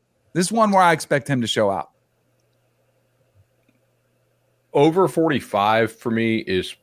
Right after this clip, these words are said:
Speaker 2: probably something I'll bet, but, like, it's not available that, that, that I can find. I, forty-five is really key. Twenty-four, twenty-one, twenty-eight, seventeen are, are very common scores in a game like this. I, I think that the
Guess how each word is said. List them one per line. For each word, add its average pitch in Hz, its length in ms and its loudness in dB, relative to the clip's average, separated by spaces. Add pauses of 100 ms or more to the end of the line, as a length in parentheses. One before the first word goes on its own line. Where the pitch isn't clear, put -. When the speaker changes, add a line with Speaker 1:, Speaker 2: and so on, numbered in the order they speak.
(140)
Speaker 2:
probably 101 480 -2
something 90 320 -6
I'll 85 140 -2
bet, 90 400 -2
but, 92 120 -4
like, 82 200 -6 (260)
it's 95 180 -8
not 87 160 -2
available 73 440 -8 (560)
that, 92 180 -4
that, 90 260 -4
that 90 120 0
I 80 100 0
can - 120 -14
find. 76 360 -6
I, 87 100 -2 (540)
forty-five 156 560 4
is 107 100 0
really 117 260 2
key. 107 460 -2 (100)
Twenty-four, 107 420 -2
twenty-one, 98 580 -2
twenty-eight, 92 420 0
seventeen 90 800 -4
are, 92 180 0
are 90 260 0 (120)
very 92 220 2
common 92 320 -4
scores 92 480 -2 (640)
in 104 80 -2
a 95 40 -2
game 90 280 -2
like 95 180 0
this. 95 460 -2
I, 92 100 0 (460)
I - 80 -2
think 117 260 -2
that 104 160 -4
the 92 340 -4